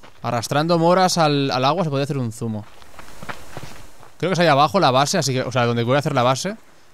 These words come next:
Vamos a avanzar un poco por aquí. En la bu-, ahí arriba veo una caja. Pues hay unos ahí, chaval. Ahí arriba hay una caja.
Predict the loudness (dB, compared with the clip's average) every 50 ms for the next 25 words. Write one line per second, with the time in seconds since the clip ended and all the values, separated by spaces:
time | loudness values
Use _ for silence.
0 | -20 -20 -20 -18 -14 -8 -6 -6 -4 -4 -2 -4 -4 -2 -4 -2 0 0 0 0
1 | -2 -4 -8 -10 -14 -20 -20 -20 -20 -20 -20 -20 -20 -20 -20 -14 -10 -6 -4 -2
2 | 0 0 0 -2 -4 -2 -2 -2 -2 -2 -2 -2 -2 -2 -2 -2 -2 -4 -6 -8
3 | -8 -12 -12 -12 -14 -14 -14 -16 -18 -18 -18 -16 -16 -16 -14 -14 -16 -16 -16 -18
4 | -18 -18 -18 -18 -20 -20 -20 -20 -20 -20 -20 -20 -20 -20 -18 -10 -4 -2 -2 0
5 | 0 0 2 0 0 0 -2 -4 -6 -4 -8 -12